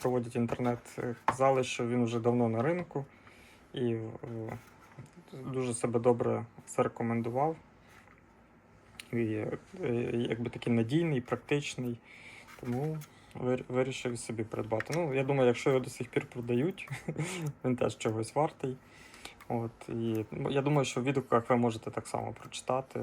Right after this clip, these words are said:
що, е, він бага-, багатьом подобається. Так що сподіваюсь, що тепер інтернет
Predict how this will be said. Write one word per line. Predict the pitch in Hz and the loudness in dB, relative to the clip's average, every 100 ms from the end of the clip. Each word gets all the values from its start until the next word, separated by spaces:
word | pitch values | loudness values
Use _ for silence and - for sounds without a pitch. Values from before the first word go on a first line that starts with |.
| 113 | -6
що, | - - | -8 -10
е, | 113 113 117 - - 117 - | -10 -10 -12 -20 -10 -8 -6
він | 113 120 123 123 | -6 -2 2 2
бага-, | 117 117 - - | 2 -2 -4 -2
багатьом | 120 120 - 110 | -2 -2 -4 -6
подобається. | 110 117 120 120 - 135 - - - - - - - - - - - - | -4 -6 -6 -6 -8 -8 -12 -14 -14 -16 -20 -20 -20 -20 -20 -20 -20 -18
Так | - | -16
що | - - 117 | -8 -6 -4
сподіваюсь, | 117 - 123 123 143 143 | -6 -4 -2 2 2 0
що | - - | -4 -10
тепер | - - 127 127 127 | -6 0 2 0 -2
інтернет | 123 123 120 127 127 | 0 2 4 2 0